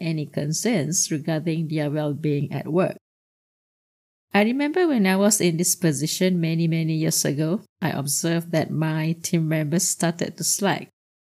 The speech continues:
demonstrated by their body language, of course, when certain situations happened. I will just highlight two common scenarios for the benefit of our discussion today. For instance, scenario number one,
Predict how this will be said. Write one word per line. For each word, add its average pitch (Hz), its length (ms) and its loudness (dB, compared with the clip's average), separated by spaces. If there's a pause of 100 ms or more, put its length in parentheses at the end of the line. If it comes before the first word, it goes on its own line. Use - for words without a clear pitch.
(100)
demonstrated 165 840 0
by 156 200 -2
their 151 320 -2
body 160 420 -2
language, 165 480 -2
of - 180 -8
course, - 460 -4 (220)
when 156 320 0
certain 175 480 0
situations 160 800 -4
happened. - 320 -8 (960)
I 208 120 4
will 214 160 2
just 330 320 0
highlight 202 680 0
two 233 220 0
common 180 480 0
scenarios 170 1080 0 (300)
for 180 100 0
the 143 140 -2
benefit 156 600 -2
of - 300 -4
our 156 220 0
discussion 151 800 -2
today. 160 420 -4 (580)
For 185 140 2
instance, 165 640 2
scenario 175 560 4
number 160 320 -2
one, 160 480 -2